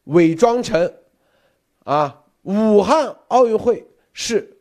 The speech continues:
风控管理？意思说，如果武汉出现啥事儿，跟我们没关系啊，跟武汉没关系，武汉都已经封闭式管理了，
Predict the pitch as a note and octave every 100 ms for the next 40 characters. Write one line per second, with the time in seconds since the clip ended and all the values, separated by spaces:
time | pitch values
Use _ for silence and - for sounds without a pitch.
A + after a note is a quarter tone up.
0 | _ _ - C4+ C4 C4 C#4 B3+ B2+ G2+
1 | C3+ - _ _ _ _ - C4+ G#3 G#3+
2 | A#3 - _ _ _ _ _ _ _ _
3 | _ _ _ _ C#3+ G3 C#4+ F4+ D#3+ B2+
4 | D3+ C#3 - C#3+ D3 C#3 B2 A#2+ - -
5 | _ _ D#3+ D#3 C#3 G#2 A#2+ B2 B2 B2
6 | - - G#2 _ D#3 D#3 A#2+ D#3+ D#3 D3
7 | D#3 D#3 - _ _ _ _ _ A#2 C3+
8 | C3 F#3 F3+ D3 A#2+ C#3+ E3+ E3+ F3 D#3
9 | - C#3 D3+ -